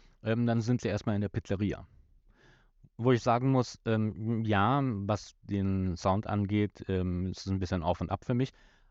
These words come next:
Ähm, da fand ich allerdings die Hintergrundgeräusche gar nicht schlecht. Ähm, das mit dem Jubel klang zwar ein bisschen gekünstelt, aber gut, das war noch,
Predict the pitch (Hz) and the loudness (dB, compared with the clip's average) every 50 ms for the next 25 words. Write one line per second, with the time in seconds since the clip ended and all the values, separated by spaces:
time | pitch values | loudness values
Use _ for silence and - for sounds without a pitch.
0 | _ _ _ - 110 107 107 104 104 104 101 - _ _ - 98 107 - 160 151 | _ _ _ 0 0 2 2 2 0 -2 -4 -6 _ _ 2 2 4 4 4 2
1 | 143 120 113 120 131 131 127 123 - 131 123 127 127 135 - 135 127 - - 120 | 2 2 0 -2 -2 0 -2 0 0 0 0 2 0 0 -2 -2 -4 -4 -2 -2
2 | 120 117 110 117 101 110 107 107 98 - - - 92 80 - - - - - - | 0 0 0 0 0 0 0 0 0 -2 -2 -2 -2 -2 -4 -8 -18 -20 -20 -20
3 | _ _ _ _ _ _ _ _ _ _ - _ - 110 104 101 101 101 101 98 | _ _ _ _ _ _ _ _ _ _ -14 _ -2 0 0 2 2 2 0 0
4 | 98 101 98 - - - - - - - 101 104 - _ _ - 98 92 90 92 | 0 -2 -2 -2 -6 -16 -20 -12 -6 -4 -4 -4 -4 _ _ -2 0 0 0 0
5 | 90 87 - - - 95 95 101 117 139 131 131 127 123 113 110 113 - - - | -2 -4 -8 -10 -8 -4 0 0 2 2 4 4 4 4 2 0 -2 -6 -12 -20
6 | - - - - 98 98 104 - - 95 95 95 - - 95 90 87 - - 110 | -16 -8 -4 -2 0 0 0 0 0 -2 -2 -2 -2 -2 -2 -2 -2 0 2 2
7 | 131 131 - 139 131 120 - 95 95 92 87 101 104 - - 85 - 95 90 90 | 2 2 0 0 0 0 0 -2 -2 -4 -4 -6 -6 -6 -8 -4 -2 -2 -2 -2
8 | 87 85 | -2 -6